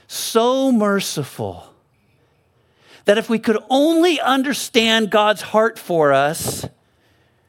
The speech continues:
we would say, "Yes, do whatever you need to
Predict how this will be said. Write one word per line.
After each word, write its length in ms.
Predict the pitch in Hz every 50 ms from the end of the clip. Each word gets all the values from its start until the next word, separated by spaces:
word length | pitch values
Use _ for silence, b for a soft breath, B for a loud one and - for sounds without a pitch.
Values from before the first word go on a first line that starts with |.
| _ _ _ _ _ _ _ _ _ _ _ _ _ _ _ _ _ _ _
we 120 | - 202 208
would 100 | 208 -
say, 140 | - -
"Yes, 220 | 233 226 240 233 233
do 200 | - - 320 277
whatever 560 | 277 269 247 - - 233 269 269 277 311 285
you 260 | 262 247 247 233 233
need 420 | 233 214 208 214 214 208 202 170 -
to 400 | - - 175 151 143 139 135